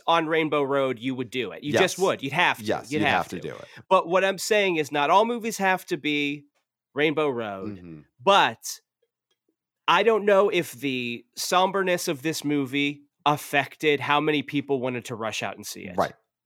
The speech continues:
Speaker 2: right, right, right. It doesn't feel like a party in the way that Guardians Two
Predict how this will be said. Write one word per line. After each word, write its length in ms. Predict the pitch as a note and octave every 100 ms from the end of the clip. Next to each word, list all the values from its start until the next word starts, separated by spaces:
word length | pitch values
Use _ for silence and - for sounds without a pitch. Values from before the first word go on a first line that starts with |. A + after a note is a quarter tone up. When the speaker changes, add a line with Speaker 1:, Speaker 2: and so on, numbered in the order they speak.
| _
Speaker 2:
right, 240 | E2+ D2+ - _ _
right, 220 | E2+ C#2+ - _ _ _ _ _ _ _
right. 220 | F2+ C#2 - _
It 160 | A#2 A#2+
doesn't 360 | C#3+ C#3+ E3
feel 340 | C3 - C#3 C#3
like 240 | C3 B2
a 60 | B2
party 800 | - B2 A#2+ A2 F#2 D#2+ F2 - _ _ _ _ -
in 140 | A#2
the 100 | A2+
way 340 | A2 A2+ A2+ A2+
that 560 | A2 G#2+ G2+ G2+ G2 _ _ _ _ _ _ F2+
Guardians 680 | A2 G#2+ A2+ A2+ A2 G2+ -
Two 680 | - D#3+ C#3 G2 F#2 F2+